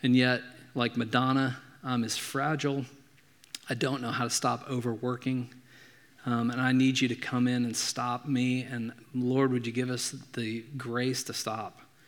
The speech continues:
so that we can hear the very good verdict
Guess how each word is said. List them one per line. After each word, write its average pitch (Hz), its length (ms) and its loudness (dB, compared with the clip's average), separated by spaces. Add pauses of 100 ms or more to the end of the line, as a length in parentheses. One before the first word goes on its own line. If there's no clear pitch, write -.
(680)
so - 160 2
that 131 100 8
we 139 140 6
can 135 140 4
hear 135 420 4
the 123 80 0
very 127 340 2
good 123 240 0
verdict 117 480 -4